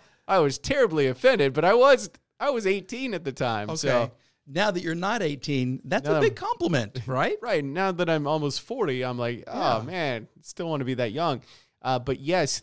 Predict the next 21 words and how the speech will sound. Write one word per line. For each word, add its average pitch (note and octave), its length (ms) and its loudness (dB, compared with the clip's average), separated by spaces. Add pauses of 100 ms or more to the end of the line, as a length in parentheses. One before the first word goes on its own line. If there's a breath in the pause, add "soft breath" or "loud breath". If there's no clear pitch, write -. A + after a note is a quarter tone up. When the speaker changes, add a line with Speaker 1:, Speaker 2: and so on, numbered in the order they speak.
Speaker 1:
the, A#2+ 280 -2
um, G#2+ 380 -2 (960)
so C#3 280 2
then D#3 520 2
outside C3+ 440 -2
in A#2 80 -6
public, C#3 480 -4
every B2+ 160 -4
once A#2+ 220 -6
in A#2+ 60 -4
a A2 40 0
while, G#2+ 120 -2
I'd G#2+ 60 -6
have A#2 240 -4
people A2+ 320 -8
go, G#2+ 240 -4
"Hey, A3 300 0
it's G3+ 200 -6
the F3+ 140 -12
paper G#3 380 -4
boy." B2 280 -4